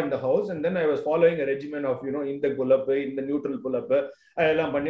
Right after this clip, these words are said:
ஒரு பதினஞ்சு நாளைக்கு காத்தால வா எட்டு, சாயங்காலம் எட்டு, ஏதோ ஒரு ரொட்டீன் பண்ணிட்டு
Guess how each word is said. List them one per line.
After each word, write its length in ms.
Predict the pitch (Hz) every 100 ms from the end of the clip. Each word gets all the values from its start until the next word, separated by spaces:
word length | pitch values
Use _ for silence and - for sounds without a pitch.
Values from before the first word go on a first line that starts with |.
| 160
ஒரு 80 | 139
பதினஞ்சு 280 | 143 143 139
நாளைக்கு 240 | 143 143 143
காத்தால 320 | 139 147 139
வா 60 | 131 131 127
எட்டு, 180 | 127 139
சாயங்காலம் 360 | 135 135 131 127
எட்டு, 160 | 120 139
ஏதோ 100 | 139 147
ஒரு 100 | 139 123
ரொட்டீன் 280 | 127 160 123
பண்ணிட்டு 240 | 120 120